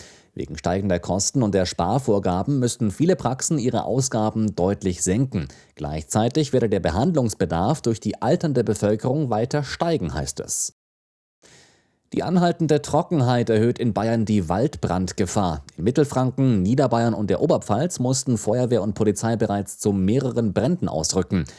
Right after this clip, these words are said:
In vielen Fällen war die Ursache, weil Leute im Umgang mit Feuer nicht richtig aufgepasst haben. Die Polizei erinnert, bei der aktuellen Trockenheit reicht oft schon ein kleiner Funke aus, um einen Brand auszulösen.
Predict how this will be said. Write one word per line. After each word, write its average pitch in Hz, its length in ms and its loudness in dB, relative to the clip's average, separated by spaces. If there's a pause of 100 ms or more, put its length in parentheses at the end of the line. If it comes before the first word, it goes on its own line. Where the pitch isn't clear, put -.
(280)
In 80 120 -10
vielen 180 260 2
Fällen 131 280 2
war 123 120 4
die 117 80 0
Ursache, 147 520 2
weil 120 140 2
Leute 117 360 4
im 107 120 0
Umgang 117 320 0
mit 98 140 0
Feuer 110 420 0
nicht 95 400 -4
richtig 95 360 -2
aufgepasst 90 540 -2
haben. 82 320 0 (460)
Die 80 60 -8
Polizei 80 380 -4
erinnert, 113 440 0 (160)
bei 95 140 -2
der 98 120 0
aktuellen 117 440 0
Trockenheit 127 680 -2
reicht 113 320 -2
oft - 240 -2
schon 160 220 0
ein 120 240 -2
kleiner 180 480 0
Funke 202 460 0
aus, 76 240 -4
um 82 100 -4
einen 82 220 -2
Brand 92 300 -2
auszulösen. 82 680 -2